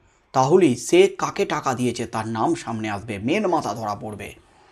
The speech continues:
কোথা পর্যন্ত টাকা গিয়ে পৌঁছেছে তা ধরা পড়বে। আর তার মধ্যেই কিন্তু বাঁকুড়া জুড়ে পোস্টার। তাই আগামী দিনে এই শিক্ষক নিয়োগ দুর্নীতিকাণ্ডে কী হতে চলেছে, ছাব্বিশের বিধানসভা নির্বাচনের আগে ফের কি নতুন করে রাজনৈতিক চাপানুতোর একটা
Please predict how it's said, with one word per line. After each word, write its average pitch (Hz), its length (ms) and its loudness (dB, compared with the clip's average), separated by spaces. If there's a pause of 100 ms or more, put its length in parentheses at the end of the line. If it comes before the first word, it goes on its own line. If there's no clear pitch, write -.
(240)
কোথা 196 260 8
পর্যন্ত 151 380 2
টাকা 120 340 -2
গিয়ে 107 260 2
পৌঁছেছে 123 460 -2
তা 104 280 -2
ধরা 107 160 -8
পড়বে। 101 280 -8
আর 101 120 -10
তার 160 220 4
মধ্যেই 139 380 2
কিন্তু 117 260 0
বাঁকুড়া 165 420 2
জুড়ে 104 320 -4 (420)
পোস্টার। 117 400 2 (360)
তাই 147 200 4
আগামী 226 320 8
দিনে 185 180 6
এই 185 100 6
শিক্ষক 180 320 4
নিয়োগ 165 260 6
দুর্নীতিকাণ্ডে 151 580 4
কী 131 240 0
হতে 160 260 0
চলেছে, 135 340 0
ছাব্বিশের 185 460 2
বিধানসভা 170 460 2
নির্বাচনের 156 580 0
আগে 156 360 2 (560)
ফের 160 220 6
কি 151 100 4
নতুন 170 380 4
করে 165 440 4
রাজনৈতিক 185 760 2
চাপানুতোর 143 500 2
একটা 117 320 2